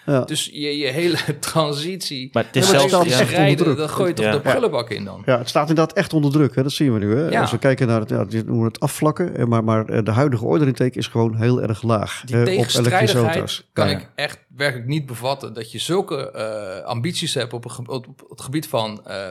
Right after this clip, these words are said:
Speaker 2: vergroening en tegelijkertijd maatregelen neemt waar, waar, wat, wat volledig, eh, er tegenin gaat.
Speaker 3: Maar je hebt nu ook bijvoorbeeld mensen die, eh, nu een private lease contract afsluiten voor een elektrische auto, wat ook steeds populairder wordt.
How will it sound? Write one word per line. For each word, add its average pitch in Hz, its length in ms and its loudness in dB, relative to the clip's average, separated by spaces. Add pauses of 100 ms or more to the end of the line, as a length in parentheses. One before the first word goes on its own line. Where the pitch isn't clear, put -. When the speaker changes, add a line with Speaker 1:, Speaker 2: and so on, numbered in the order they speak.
Speaker 2:
vergroening 202 680 -4 (560)
en 127 140 -4
tegelijkertijd 139 840 -2
maatregelen 147 800 0
neemt 127 260 -4
waar, 110 320 -6
waar, 117 220 -10
wat, - 240 -12
wat 127 120 -18 (380)
volledig, 165 640 0
eh, 117 640 -4
er 123 120 -6
tegenin 156 440 -2
gaat. - 600 -10
Speaker 3:
Maar 120 120 4
je 117 60 6
hebt 120 160 4
nu 123 100 6
ook 127 140 4
bijvoorbeeld 110 360 -4
mensen 110 420 -4
die, 95 340 -8
eh, 120 180 -4
nu 113 160 0
een 95 100 -2
private 95 380 -2
lease 123 200 -4
contract - 420 -8
afsluiten 87 500 -6
voor 95 120 -8
een - 60 -6
elektrische 95 400 -8
auto, 85 280 -8
wat 101 140 -6
ook 117 100 -10
steeds 87 200 -8
populairder 82 520 -6
wordt. 104 200 -4